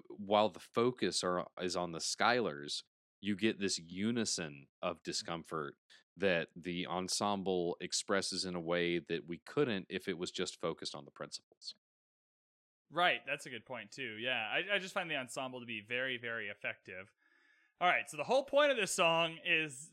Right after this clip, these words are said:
Speaker 2: Right Hand Man. That's what it's called. Washington is here. He's in our lives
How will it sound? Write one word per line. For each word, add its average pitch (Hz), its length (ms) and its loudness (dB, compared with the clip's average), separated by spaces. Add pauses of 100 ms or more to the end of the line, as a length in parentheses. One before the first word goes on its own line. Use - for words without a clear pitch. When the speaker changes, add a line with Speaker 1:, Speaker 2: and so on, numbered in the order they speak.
Speaker 2:
Right 185 240 4
Hand 185 200 2
Man. 123 260 0
That's 165 220 0
what 202 80 -2
it's 170 120 -6
called. 147 420 0
Washington 180 760 0
is 160 140 -6
here. 147 360 0
He's 156 160 -6
in 151 100 -6
our 165 160 0
lives 139 600 -4